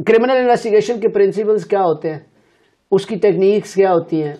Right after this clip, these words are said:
उसके टूल्स क्या होते हैं, इफेक्टिव क्रिमिनल इन्वेस्टिगेशन कैसे हो सकती है, <coughs>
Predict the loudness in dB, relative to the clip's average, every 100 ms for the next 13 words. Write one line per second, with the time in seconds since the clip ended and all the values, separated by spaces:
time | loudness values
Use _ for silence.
0 | -8 -4 -2 2 0 0 -4 -2 0 2
1 | 0 -2 -4 -4 -14 _ _ _ -4 0
2 | 2 0 0 2 2 2 0 2 0 0
3 | 0 0 0 -2 -2 0 0 -2 -2 -6
4 | -6 -4 -6 -10 _ -6